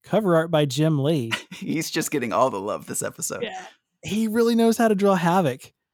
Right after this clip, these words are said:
Speaker 1: You've got Wolverine and Jubilee, and you've got Cable. And, I mean, it's a very, it's a very pin-up looking cover. But Havoc, you know, projecting his powers, and you've got Scott and Jean and the X Factor costumes,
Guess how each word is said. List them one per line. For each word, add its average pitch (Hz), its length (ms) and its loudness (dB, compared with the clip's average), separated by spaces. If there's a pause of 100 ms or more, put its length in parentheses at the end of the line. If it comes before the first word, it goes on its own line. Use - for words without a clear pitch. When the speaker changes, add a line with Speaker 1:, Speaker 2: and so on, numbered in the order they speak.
(300)
Speaker 1:
You've 180 140 0
got 190 240 2
Wolverine 202 840 4 (140)
and 139 100 -6
Jubilee, 170 840 0
and 151 120 0
you've 143 120 -2
got 135 380 -2
Cable. 190 720 2 (400)
And, 156 160 -20
I 165 140 0
mean, 208 100 4
it's 196 100 2
a 208 40 2
very, 214 420 2 (240)
it's 202 120 -2
a 196 40 0
very 190 220 2
pin-up 175 480 2
looking 151 280 -2
cover. 127 480 -2 (920)
But 165 100 -6
Havoc, 156 520 0
you 156 60 0
know, 135 280 0 (140)
projecting 160 480 0
his 143 180 -2
powers, 139 720 0 (480)
and 151 140 -4
you've 139 120 0
got 147 280 0
Scott 160 420 0
and 147 120 0
Jean 143 300 0
and 131 120 -2
the 131 160 -6
X 135 200 -6
Factor 135 360 -4
costumes, 131 880 -6